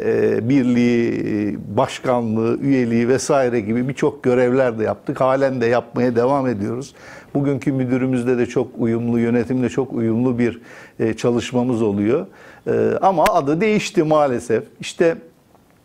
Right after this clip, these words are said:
e, Ege Üniversitesi İşletme Fakültesini kazandım. İzmir'e gittik.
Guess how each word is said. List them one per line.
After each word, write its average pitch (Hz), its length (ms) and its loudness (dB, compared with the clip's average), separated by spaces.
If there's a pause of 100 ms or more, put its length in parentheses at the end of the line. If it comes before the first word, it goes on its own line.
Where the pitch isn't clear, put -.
(340)
e, 151 640 0
Ege 185 160 2
Üniversitesi 160 640 2
İşletme 170 460 0
Fakültesini 147 640 -2
kazandım. 123 600 0
İzmir'e 165 400 4
gittik. 113 420 -6